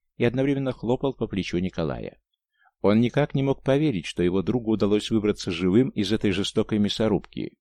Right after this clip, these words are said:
Кому, как не ему, прошедшему войны и в нашем времени, и в средневековой Руси, знать, что такое настоящая война? «Сам-то как?» расчувствовался, глядя на своего друга, Николай.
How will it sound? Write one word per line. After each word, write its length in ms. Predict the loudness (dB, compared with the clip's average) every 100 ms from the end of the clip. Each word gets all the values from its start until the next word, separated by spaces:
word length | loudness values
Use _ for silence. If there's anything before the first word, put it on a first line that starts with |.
| _
Кому, 240 | 2 2
как 220 | 2 0
не 100 | 0
ему, 200 | 2 0
прошедшему 680 | 0 -2 0 -2 0 0 2
войны 360 | 4 4 4 2
и 120 | 0
в 40 |
нашем 340 | 0 -2 -2 0
времени, 500 | 2 2 0 -2 -8 _
и 100 | -8
в 60 |
средневековой 600 | -4 0 0 2 4 4
Руси, 340 | 4 0 0 -2
знать, 260 | 0 -2
что 200 | -2 -6
такое 360 | -4 -2 0 0
настоящая 640 | 0 -2 -2 -2 -4 -4
война? 420 | -2 -4 -6 -12 _ _ _ _ _ -14
«Сам-то 480 | -2 0 0 -2
как?» 320 | -4 -6 -6 -8
расчувствовался, 680 | -8 -4 -6 -4 -6 -6 -4
глядя 240 | -2 -2
на 60 | -4
своего 280 | -2 -2 0
друга, 240 | 0 0
Николай. 560 | -2 -2 -4 -4 -6